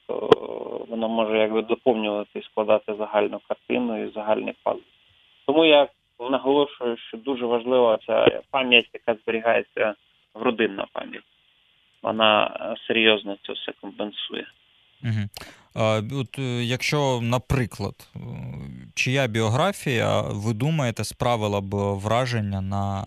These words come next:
Speaker 2: е, школярів?
Speaker 1: Школярів справила б враження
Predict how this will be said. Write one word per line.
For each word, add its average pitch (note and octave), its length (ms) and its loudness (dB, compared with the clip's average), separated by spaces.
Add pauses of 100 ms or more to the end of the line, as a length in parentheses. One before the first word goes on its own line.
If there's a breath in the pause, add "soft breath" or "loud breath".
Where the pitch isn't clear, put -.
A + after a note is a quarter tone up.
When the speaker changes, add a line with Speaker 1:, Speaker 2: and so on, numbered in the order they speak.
(100)
Speaker 2:
е, - 360 -12
школярів? - 420 -10 (1300)
Speaker 1:
Школярів A3 500 4 (160)
справила D3+ 380 8
б A#2 80 0
враження B2 760 4